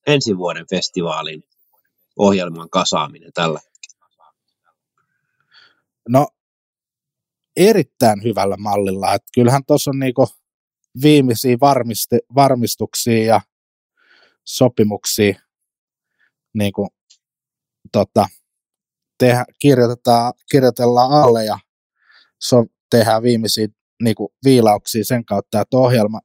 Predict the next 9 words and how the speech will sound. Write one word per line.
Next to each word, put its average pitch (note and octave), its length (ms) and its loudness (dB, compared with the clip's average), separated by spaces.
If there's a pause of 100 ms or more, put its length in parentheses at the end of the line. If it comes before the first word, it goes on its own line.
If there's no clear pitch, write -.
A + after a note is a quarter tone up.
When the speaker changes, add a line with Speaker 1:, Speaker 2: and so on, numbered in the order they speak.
Speaker 2:
rupeaa A2 380 -2
olemaan A2+ 340 0
kyllä A2 160 -10
hyvin D3+ 300 2
pitkälti, - 480 -10 (920)
pitkälti A2+ 520 0
valmis, A2+ 540 0 (1200)
valmis A#2+ 460 0
ja F#2+ 180 -2